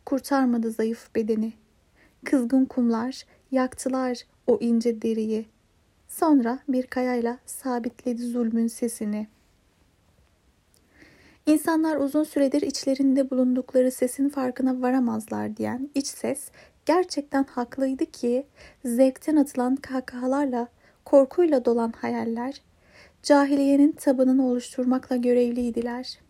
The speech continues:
Dev bir harabeye benzese de Mekke, karanlıkta da olsa bağrı yananlarla bedeni yananlar artık aynı saftaydılar.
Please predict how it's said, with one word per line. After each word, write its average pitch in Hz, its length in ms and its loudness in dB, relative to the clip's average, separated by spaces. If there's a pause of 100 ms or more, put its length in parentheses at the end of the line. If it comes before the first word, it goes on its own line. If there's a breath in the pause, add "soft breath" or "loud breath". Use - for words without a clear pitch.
(1500 soft breath)
Dev 277 300 4
bir 285 120 2
harabeye 269 640 0
benzese 262 500 2
de 269 80 2
Mekke, 240 480 -2 (380 soft breath)
karanlıkta 285 720 2
da 339 120 4
olsa 247 540 -2 (100)
bağrı 262 280 0
yananlarla 262 840 0 (340 soft breath)
bedeni 254 320 4
yananlar 247 600 0 (260 loud breath)
artık 269 380 -2 (200)
aynı 277 280 6
saftaydılar. 247 960 -8